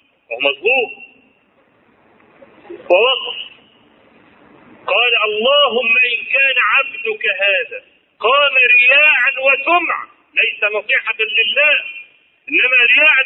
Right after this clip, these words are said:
وسمعة، "فأطل عمره، وأطل فقره، وعرضه للفتن". أمه كانت داعية عليه،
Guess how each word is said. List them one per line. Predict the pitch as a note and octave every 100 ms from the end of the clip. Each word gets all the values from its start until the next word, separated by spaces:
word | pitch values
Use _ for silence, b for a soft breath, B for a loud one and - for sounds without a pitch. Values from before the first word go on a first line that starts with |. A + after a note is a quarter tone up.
| B3+
وسمعة، | - D#4+ E4+ D4 F#3+ - _ _ _ _ _ _ _
"فأطل | F#3+ A3+ D4+ D#4 C#4 A#3+ A#3+
عمره، | B3+ B3 B3+ C4 - - - - _ _ _ _ _
وأطل | D#3+ G3+ C4 D#4 - - - -
فقره، | B3+ B3+ A#3+ C#4 C#4+ D#4 D#4 D#4+ - -
وعرضه | F4+ G#4+ G#4 A4 G4+ - - - G#3+ A#3
للفتن". | - - - - - _ _ _ _ _ _ _ _ _ _ _ _ _ _ D2 D2 _ _ - _ _ - - C6+ - - - - - - - - A3 -
أمه | - - A3+ G3 -
كانت | -
داعية | G3+ F#3 D#3
عليه، | E3 G#3